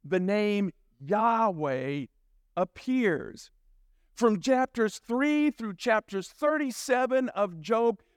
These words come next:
people called him Elohim or El Shaddai, meaning God or God Almighty. But here in chapter thirty-eight,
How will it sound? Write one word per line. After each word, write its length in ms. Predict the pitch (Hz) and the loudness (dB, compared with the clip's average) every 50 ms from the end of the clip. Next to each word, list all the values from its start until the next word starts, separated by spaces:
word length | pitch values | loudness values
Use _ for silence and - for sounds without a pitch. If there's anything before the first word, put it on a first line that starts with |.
| _ _ | _ _
people 380 | - 294 302 311 240 311 302 - | -2 0 0 2 2 0 -2 -2
called 460 | - - 247 233 240 240 240 226 185 | -2 0 2 4 4 4 2 2 0
him 280 | 190 233 226 226 202 - - - _ - | -2 -2 -2 -2 -4 -6 -12 -8 _ 2
Elohim 960 | 240 262 269 269 254 240 214 - - 277 294 285 269 240 208 175 156 151 160 | 4 4 4 4 2 0 -2 -4 -4 -4 -2 0 0 0 0 0 -2 -2 0
or 180 | 165 165 156 - - 262 - | 0 -2 -2 -4 -6 -2 2
El 260 | 277 294 294 302 294 | 4 4 4 4 2
Shaddai, 720 | 214 - - 277 247 196 262 254 269 262 247 214 180 170 | -4 -6 -8 -6 -2 0 2 2 2 2 2 2 2 0
meaning 360 | 165 170 175 180 175 170 165 - - - - 185 180 | 0 -2 -2 -2 -2 -2 -4 -8 -12 -16 -14 -6 0
God 500 | 170 285 269 269 269 269 254 214 196 175 | 2 2 4 4 4 4 4 4 2 2
or 160 | 175 165 175 | 0 -2 -2
God 540 | 180 151 - 254 240 240 233 233 233 226 208 - - | -2 -2 -2 -2 -2 0 -2 0 0 0 0 -2 -2
Almighty. 960 | 202 208 208 214 214 208 202 196 185 190 196 196 190 - - 143 123 107 104 - _ _ _ _ _ _ _ | 0 0 2 2 2 2 0 0 -2 -2 -2 -4 -6 -8 -10 -10 -10 -10 -12 -16 _ _ _ _ _ _ _
But 180 | - 160 135 110 | 0 2 2 0
here 600 | - - - - 220 247 277 302 302 302 294 285 | -2 -12 -8 -4 -2 0 0 2 2 0 0 0
in 200 | 277 269 262 220 | 0 0 0 -2
chapter 560 | - - - 262 262 269 277 - - 269 262 | -4 -4 0 2 2 2 0 0 -4 -6 -6
thirty-eight, 800 | - _ - 233 233 240 226 233 220 214 208 196 170 156 156 151 | -6 _ -2 0 0 0 0 -2 -2 0 0 2 0 0 0 -4